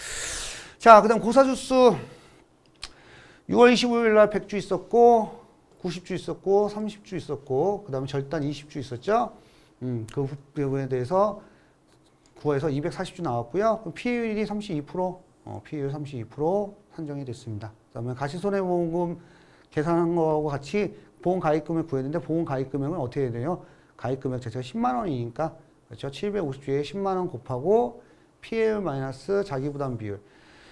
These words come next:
그래서 자기 부담 비율은 나무는 그냥 오 프로예요. 옛날에 과거에는 특정 위험 방식이 있을 때 뭐 삼 프로, 오 프로 뭐 이런 변동이 있었는데, 나무는 이제 다 오 프로로 통일됐으니까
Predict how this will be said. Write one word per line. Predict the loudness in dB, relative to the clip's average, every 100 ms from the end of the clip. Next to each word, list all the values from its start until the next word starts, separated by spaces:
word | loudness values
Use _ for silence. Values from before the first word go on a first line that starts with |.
| -10
그래서 | -4
자기 | 2 2
부담 | 4 6 6
비율은 | 6 4 6
나무는 | 8 6 2
그냥 | 0 0
오 | -2
프로예요. | -2 2 4 4 2 2
옛날에 | 2 2 2 4 2 2 2 -2
과거에는 | -6 -2 6 8 8 4 0
특정 | -4 -6 -2
위험 | 0 0 0
방식이 | -2 -2 -6
있을 | -6
때 | -4
뭐 | -4
삼 | -4 -6
프로, | -4 -2 -2
오 | -2
프로 | -2 -2
뭐 | 0 0
이런 | -2 -2
변동이 | -2 -2 -2 -4
있었는데, | -6 -6 -4 -2 -4 -6 -16
나무는 | -6 -2 0 0
이제 | -2
다 | -2 -2
오 | -2 -4
프로로 | -4 -2 -2
통일됐으니까 | -4 -4 -6 -6 -6 0 0